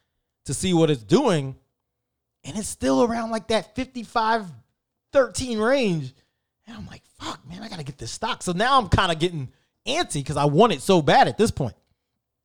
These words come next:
So then I just, I hold out. I'm like, "I'm leaving it at fifty-five. I'm not messing with it." Even I probably coulda went up to, like, fifty-five twenty-five and gotten it easily.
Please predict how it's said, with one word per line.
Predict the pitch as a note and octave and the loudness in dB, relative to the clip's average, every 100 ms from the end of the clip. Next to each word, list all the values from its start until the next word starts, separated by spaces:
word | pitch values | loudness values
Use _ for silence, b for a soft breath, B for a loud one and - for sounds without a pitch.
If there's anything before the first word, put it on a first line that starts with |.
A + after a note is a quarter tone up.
| _ _ _ _ | _ _ _ _
So | - E3+ | 0 2
then | E3 F3+ D#3+ - _ _ _ _ - | 4 4 0 -6 _ _ _ _ -2
I | G3 | 0
just, | G#3+ - G#3 | -2 -4 -4
I | G3 C#4 | 0 4
hold | A#3 G#3+ D#3+ | 8 8 8
out. | D#3 B3+ | 4 2
I'm | A3 A#3 | 0 0
like, | A3+ G#3+ | 0 2
"I'm | G#3 A#3 | 0 2
leaving | F#3+ A3 | 2 2
it | A3 | 2
at | A3+ | 0
fifty-five. | - A3+ B3 C#4 D4 D3 | 0 -4 -2 2 4 2
I'm | D#3 | 2
not | F#3 F3+ | 0 2
messing | A3 - B3+ | 2 2 -2
with | G#2+ - | -4 -10
it." | - _ _ _ _ - | -20 _ _ _ _ -6
Even | D4 F4 | 0 2
I | |
probably | D#4 F4 F4+ | 4 2 2
coulda | D#4 | 4
went | C4 B3+ | 4 4
up | |
to, | A#3+ | 0
like, | G#3 | -2
fifty-five | - F3+ F3+ F3+ F3+ | -2 -4 2 4 4
twenty-five | - G3+ D3+ B2 | 2 0 0 -2
and | B2+ | 0
gotten | C#3 G3 A2 | 2 2 0
it | |
easily. | A2 A#3+ C#3 E2 | -4 -2 -2 -8